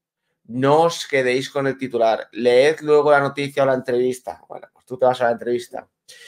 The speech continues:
y le preguntan por Vinicius. La entrevista en general no me interesa, pero sí que me interesa este.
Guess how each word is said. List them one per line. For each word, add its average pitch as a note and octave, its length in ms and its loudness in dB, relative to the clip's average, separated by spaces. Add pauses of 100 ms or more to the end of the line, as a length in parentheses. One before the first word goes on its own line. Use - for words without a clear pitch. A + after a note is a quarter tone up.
(260)
y G#2+ 80 -10
le C3 100 4
preguntan D#3+ 500 0
por B2+ 200 2
Vinicius. - 720 -12 (160)
La - 80 -12
entrevista C3+ 400 -2
en C3 60 0
general A#2+ 380 0
no A#2+ 120 -2
me A2+ 100 -4
interesa, A2 720 -4 (300)
pero A#2+ 160 -8
sí E3 120 -8
que E3+ 80 -2
me D#3 60 2
interesa F#2+ 460 -6
este. - 220 -20